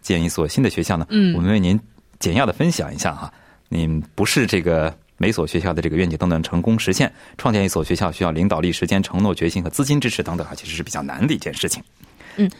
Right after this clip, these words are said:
Speaker 2: 除此之外呢，学校必须要满足州教育认证机构的要求，包括拥有合适的场所，具备有董事会的治理机构，能够提供课程，并满足员工和学生的安全和保护要求。
Speaker 1: 以上呢，就是雨夜和我和大家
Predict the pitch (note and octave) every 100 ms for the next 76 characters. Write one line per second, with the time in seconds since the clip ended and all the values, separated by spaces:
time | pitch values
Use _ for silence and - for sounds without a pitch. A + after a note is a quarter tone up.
0 | - B3+ B3+ G3+ A#3 B3 F#3 G3 F#3+ A3+
1 | G#3+ A#3+ A#3+ A3+ G3 D3 C#3 D#3 E3 A#3+
2 | A#3+ C4+ G#3 G#3 - - C4 A3 C4 G3
3 | - A3+ A#3 F3 G3+ A3+ - D#3 G3 F#3+
4 | F#3 F#3+ F#3+ F#3 D3 - E3 - F#3 -
5 | E3 G3 G3 - - - - D4+ C#4+ G#3+
6 | A#3+ D#3 E3+ A#3+ A#3+ C4 F#3 D3 F3+ A#3
7 | D#3 - A#3 B3 - - - G#3+ B3 C#4+
8 | - G#3+ C#4 A#3 - C4+ G3+ E3 F#3+ F#3
9 | D3 D#3 E3 E3 D#3 F#3+ C4 A3 F#3 E3
10 | E3+ G#3+ G3+ - A#3+ - F3+ E3 E3+ D3+
11 | - D#3 C#3+ - C#3 - - - - -
12 | - - - F2+ D#2+ F2 E2+ D2+ D#2+ D#2+
13 | - D#2+ D2 - D#2+ D#2+ E2+ E2+